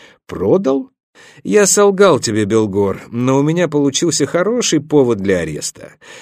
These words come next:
Эльф сам пришёл ко мне, и... Мы с ним кое о чём договорились". "Ты заключил сделку с прислужником Мортис?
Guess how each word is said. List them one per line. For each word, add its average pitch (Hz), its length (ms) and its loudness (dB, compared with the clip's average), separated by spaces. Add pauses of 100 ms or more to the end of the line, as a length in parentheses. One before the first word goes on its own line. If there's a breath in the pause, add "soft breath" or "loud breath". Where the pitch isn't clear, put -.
(140 loud breath)
Эльф - 360 0
сам 240 300 0
пришёл 120 400 0
ко 98 180 -4
мне, 92 320 -4
и... 240 420 -6 (640 loud breath)
Мы 285 260 0
с - 100 0
ним 233 220 2
кое 208 400 6
о 113 80 4
чём 120 280 0
договорились". 92 840 -4 (600)
"Ты 101 120 -2
заключил 104 560 -2
сделку 104 520 -2
с - 100 -6
прислужником 98 800 -6
Мортис? 156 760 -6